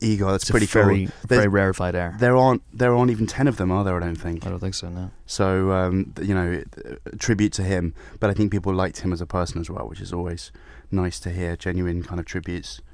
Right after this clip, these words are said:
Speaker 2: Absolutely.
Speaker 1: to the human as well as the, the, the artist.
Speaker 2: It's been great seeing the, the, uh, the number of megastars, you know, who've, who've come out and, you know, pay tribute to him.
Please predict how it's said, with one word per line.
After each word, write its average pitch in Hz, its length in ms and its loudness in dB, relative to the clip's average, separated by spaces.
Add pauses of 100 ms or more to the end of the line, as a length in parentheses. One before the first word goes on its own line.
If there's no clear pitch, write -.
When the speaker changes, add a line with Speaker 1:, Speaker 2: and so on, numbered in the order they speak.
(140)
Speaker 2:
Absolutely. - 440 -2
Speaker 1:
to 104 40 -2
the - 80 -12
human 87 340 0
as 82 100 -8
well 92 140 -4
as 85 140 -6
the, 85 260 -6
the, 87 280 -8
the 80 220 -12 (100)
artist. - 500 -10
Speaker 2:
It's 101 80 0
been 98 140 0
great 101 200 4
seeing 92 160 0
the, 90 120 0
the, 90 260 2
uh, 87 160 0
the 90 120 -2
number 90 200 0
of 85 80 -6
megastars, 90 760 -6
you 92 80 -10
know, 87 160 -10
who've, 92 320 -10
who've 98 120 -12
come 87 180 -8
out 85 220 -8
and, 85 340 -10 (180)
you 95 60 -10
know, 98 120 -8
pay 92 200 -8
tribute 92 280 -8
to 90 80 -10
him. 87 180 -10